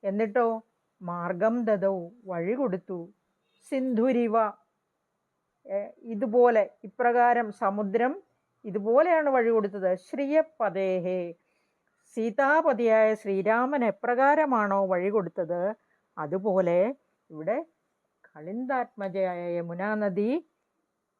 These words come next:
വസുദേവർക്കും വഴിമാറി. അതായത് ജലം താഴ്ന്ന്, ജലനിരപ്പ് താഴ്ന്ന് നടന്നു പോകാൻ പാകത്തിന്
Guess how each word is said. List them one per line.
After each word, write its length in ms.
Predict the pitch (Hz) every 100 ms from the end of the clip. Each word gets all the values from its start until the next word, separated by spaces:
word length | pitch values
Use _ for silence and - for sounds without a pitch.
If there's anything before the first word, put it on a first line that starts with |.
| _ -
വസുദേവർക്കും 1000 | 160 226 208 247 185 175 190 190 254 294 _ _ _ _ _ _
വഴിമാറി. 640 | 170 156 214 330 196 175 170 _
അതായത് 340 | 170 175 180 190 175
ജലം 360 | 190 175 233 370 _ _ _ _ _
താഴ്ന്ന്, 500 | 185 165 170 175 202 381 220
ജലനിരപ്പ് 500 | 175 175 208 240 247
താഴ്ന്ന് 400 | 190 170 170 190 349 _ _ _
നടന്നു 400 | - 160 196 269 359
പോകാൻ 640 | 202 175 175 175 180 170 175
പാകത്തിന് 520 | 165 170 175 190